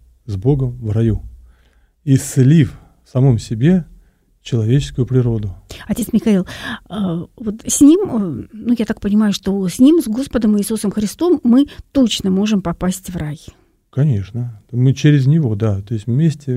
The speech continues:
Speaker 1: ну, мы к нему идем. Он нам отверз эти вот врата
Speaker 2: Может быть,
Speaker 1: райские.
Speaker 2: все-таки в отношении, э, древних пророков еще до новозаветного времени мы, м, все-таки не можем утверждать?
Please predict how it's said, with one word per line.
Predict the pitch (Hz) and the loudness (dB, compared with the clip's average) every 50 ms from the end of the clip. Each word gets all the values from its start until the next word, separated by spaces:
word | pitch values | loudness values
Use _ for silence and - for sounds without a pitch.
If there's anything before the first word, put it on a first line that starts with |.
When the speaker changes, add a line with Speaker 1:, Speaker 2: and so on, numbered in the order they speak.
| 123 | -2
Speaker 1:
ну, | 123 131 139 | -2 -2 -2
мы | 143 143 135 | -2 -2 -2
к | 139 | 0
нему | 135 135 147 143 117 110 | 0 2 2 4 2 2
идем. | 107 107 110 104 107 | 0 0 -2 -2 0
Он | 113 127 131 | 2 2 2
нам | 127 135 131 135 | 2 2 2 2
отверз | 131 127 123 - 139 151 147 117 - - | 0 -2 0 2 4 4 4 4 2 -4
эти | 120 - - 117 | -10 -8 -6 -6
вот | 113 104 113 | -6 -4 -2
врата | 117 123 135 131 117 104 92 - - _ _ - - - - 262 | 0 0 0 0 0 -4 -4 -6 -10 _ _ -18 -14 -10 -4 0
Speaker 2:
Может | 233 277 330 311 311 | 2 2 4 4 4
быть, | 330 | 4
Speaker 1:
райские. | - 113 101 320 320 | 4 4 4 2 2
Speaker 2:
все-таки | 320 302 - - 269 | 2 0 -2 -2 -4
в | 277 | -4
отношении, | 269 269 254 269 277 - - 302 294 285 285 285 277 277 - - - - - - - - - - - | -2 0 0 0 0 0 2 4 6 6 6 6 4 4 0 -4 -16 -20 -20 -20 -20 -20 -16 -8 -4
э, | 185 196 196 | -2 -2 0
древних | 190 190 202 254 269 294 294 277 - - | 0 2 2 2 2 4 2 2 2 0
пророков | - 240 233 233 240 262 269 277 294 302 285 - 233 214 - 202 | -2 0 2 2 2 2 2 2 0 -2 0 0 -2 -2 0 -2
еще | 196 196 - - 220 214 208 214 - - - - - - - | -4 -2 -2 -2 0 2 2 0 0 -4 -12 -20 -18 -12 -8
до | 196 185 214 214 208 202 190 - | -2 0 2 2 2 2 0 0
новозаветного | - 202 208 214 214 208 185 185 190 190 196 208 202 - 208 190 190 185 | 2 2 2 2 2 0 -2 -2 0 0 2 0 0 0 0 0 0 0
времени | 190 208 226 240 269 285 277 247 202 185 170 | 0 0 0 2 2 4 4 4 4 4 4
мы, | 175 180 180 185 196 202 196 | 4 4 4 2 2 2 2
м, | 180 175 175 165 143 151 151 170 - | 2 0 0 -2 -2 -4 -4 -4 -4
все-таки | - 214 208 - - 240 | -4 -4 -4 0 4 6
не | 240 254 | 8 8
можем | 277 311 359 381 - 233 202 190 | 8 6 6 2 0 0 0 0
утверждать? | 190 - 180 185 185 185 185 175 170 160 160 165 - 170 - | 0 -2 -6 -8 -6 -6 -4 -4 -4 -4 -6 -6 -10 -16 -20